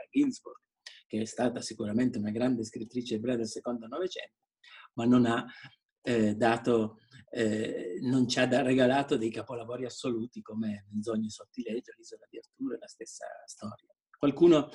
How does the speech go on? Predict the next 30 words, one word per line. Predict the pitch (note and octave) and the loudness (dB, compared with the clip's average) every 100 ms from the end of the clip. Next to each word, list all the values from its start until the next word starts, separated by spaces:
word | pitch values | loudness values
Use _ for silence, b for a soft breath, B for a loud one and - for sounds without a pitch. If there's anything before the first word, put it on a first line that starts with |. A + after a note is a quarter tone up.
| B | B
qualche | - C#3 D3 | 2 4 4
critico | C3 E3+ D#3 B2+ | 6 4 6 2
l'ha | A#2+ A#2 | 4 2
capita | B2+ D#3 D#3+ C3 | -2 -4 0 2
e | |
l'ha | A#2+ | 2
amata | A2+ A#2+ A#2+ | 2 0 0
molto, | B2 D#3+ F3+ F3 G#3+ A3 - _ _ | 0 2 0 -2 -4 -4 -8 _ _
sempre | - C#3 C#3+ C3+ B2 B B B | -6 -2 -2 -2 -4 B B B
critici | C#3 C#3 C3+ B2 | -2 -2 -2 2
molto | B2+ C3+ C3+ A#2+ | 2 2 -2 -4
controversi. | A#2+ A2 C#3+ A#2+ A#2+ C3 D3+ | -4 0 2 2 0 -2 -8
Cesare | - A#2+ A#2+ A#2+ | -2 -2 0 -2
Casas, | A#2+ C#3 C3 A#2+ | 0 -2 -2 -8
il, | A#2 - _ | -8 -12 _
il | C3+ | -10
grande | A2+ B2 B2+ | -2 2 4
germanista, | A2 A#2 A2+ A#2+ B2+ B2 - | 4 2 2 0 0 -4 -8
fu | - | -4
molto | A2+ C#3+ C#3 | 0 0 -2
vicino | A2+ A2 B2+ A2+ A2+ _ B B B | -6 -4 -4 -4 -6 _ B B B
alla | A#2 A#2 | -2 2
Morante | A2+ A#2+ D#3 D3+ | 4 4 2 4
e | A#2+ | 4
l'aiutò | A2+ A#2 A2+ B2 | 4 2 0 4
molto | C#3 F3 - A#2 - _ | 6 6 2 -8 -10 _
quando | - A2+ G#2+ | -6 -4 -2
lavorava | G#2+ A2+ B2 A#2+ | -2 -2 -4 -4
da | A2 | -4
Einaudi | A2 A#2+ C#3 A#2+ A2 | -4 -6 -6 -6 -8